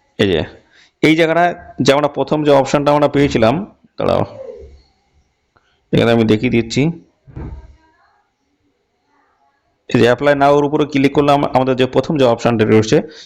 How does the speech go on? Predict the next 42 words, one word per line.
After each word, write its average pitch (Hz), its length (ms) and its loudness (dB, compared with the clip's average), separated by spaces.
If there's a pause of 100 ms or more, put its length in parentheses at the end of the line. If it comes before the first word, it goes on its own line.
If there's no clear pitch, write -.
(100)
এই 120 220 4
ইমেইল 147 200 2
আইডি 156 280 -2
এবং 151 300 -6
পাসওয়ার্ড 120 340 2
এখানে 135 260 0 (400)
দিয়ে 123 200 4
কিন্তু 123 180 0
আমরা 143 140 -2
log 110 240 0
in 117 100 -4
করে 127 200 2
এখানে 143 220 -2 (180)
সরাসরি 131 260 2
অনলাইনে 120 460 0
কিন্তু 123 180 -4
অ্যাপ্লাই 101 280 0
করতে - 300 -4
পারবে। - 220 -2
যেখানে 127 260 2
আবেদন 139 260 0
করার 143 180 0
জন্য 147 160 -2
তোমাদের 131 240 -2
কিন্তু 151 320 -2 (260)
কোনো 139 160 2
রকম 147 220 -2
অ্যাপ্লিকেশন 135 440 -2
ফিস 147 200 0
কিন্তু 127 200 0
লাগবে 104 220 0
না, 101 100 -2
সম্পূর্ণ 135 420 -2
বিনামূল্যে 120 500 0
তোমরা 113 240 -2
এখানে 127 220 0 (340)
অ্যাপ্লাই 113 320 0
কিন্তু 117 300 -2
করতে - 320 -2
পারবে। - 380 -2 (640)
ঠিক 165 120 4
আছে? 180 220 0